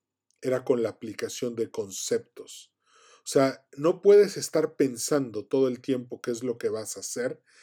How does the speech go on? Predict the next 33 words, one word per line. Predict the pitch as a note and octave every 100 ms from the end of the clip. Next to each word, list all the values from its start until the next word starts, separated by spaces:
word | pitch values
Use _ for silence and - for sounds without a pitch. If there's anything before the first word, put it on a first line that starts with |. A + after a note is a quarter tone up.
| - _
sino | - B2+ A#2
que | C#3
también | C3 A#2+ D3+
a | D3+
veces | C3+ C#3 C3 -
tienes | C3+ C3 C3+
que | - C3+
confiar | B2 A2 C3+ C3+
en | C3
la | C3+
fuerza, | - F3+ E3+ - B2
como | A#2+ A2+
diría | A#2 B2+ B2
Luke. | F3 F#3 - _ _ _ _ _ _ _ _
Tienes | C#3 D3 D#3+
que | - D#3+
aprender | D#3 C3+ A#2 A#2+ B2+ C#3 -
a | A#2+
aplicar, | A#2 - A2 - C#3 D3+ -
o | A2+
sea, | B2+ G#2+ - _ _ _ _
ante | C3+ B2+ B2+ F3
un | A3+ G#3+
golpe | F3 D3 C#4 - - _ _ _ _ _
que | B2
se | A2
extiende | A2+ - - C#3+ C#3 B2
con | - A2+ G#2
la | G2+ G#2+
mano, | C3 D3 C#3+ C#3 C#3 _ _ _
em, | A2 G2+ G2+ G2 F#2+ _ -
izquierda, | G#2 - - C#3 A2 F#2+ F2+ _ _ _ _
eh, | G#2+ G#2